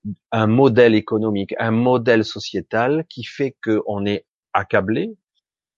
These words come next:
acculé pour certains, euh, et du coup, on ne peut pas réellement faire ce que nous sommes censés faire ici, c'est-à-dire, en gros,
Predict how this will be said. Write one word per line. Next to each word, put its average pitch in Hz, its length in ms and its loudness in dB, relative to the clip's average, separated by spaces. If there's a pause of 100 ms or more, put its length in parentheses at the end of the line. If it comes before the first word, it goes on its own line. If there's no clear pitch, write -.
(260)
acculé 113 720 0
pour - 160 -14
certains, 98 540 -4 (920)
euh, 104 760 2
et 117 160 -6
du 117 160 -4
coup, 208 340 -2 (720)
on 131 100 -2
ne 139 60 -2
peut 139 140 -10
pas 170 120 -2
réellement 127 920 2
faire 123 420 2
ce - 140 -12
que 139 100 -4
nous 135 140 -4
sommes 160 260 -4
censés 120 460 -8
faire 101 480 -4
ici, 160 400 -10
c'est-à-dire, 117 540 -8
en 117 140 -4
gros, 107 380 -2